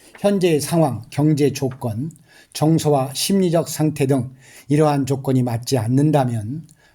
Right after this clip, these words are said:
아무리 사랑한다 해도 결혼으로 이어지기는 쉬운 일은 아닙니다.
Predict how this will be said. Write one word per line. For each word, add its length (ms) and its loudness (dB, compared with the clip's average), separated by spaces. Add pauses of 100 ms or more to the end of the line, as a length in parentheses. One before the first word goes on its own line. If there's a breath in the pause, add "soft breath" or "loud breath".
아무리 420 2
사랑한다 540 -2
해도 500 -2 (300 loud breath)
결혼으로 560 0
이어지기는 760 2
쉬운 320 -2
일은 220 -4
아닙니다. 560 -4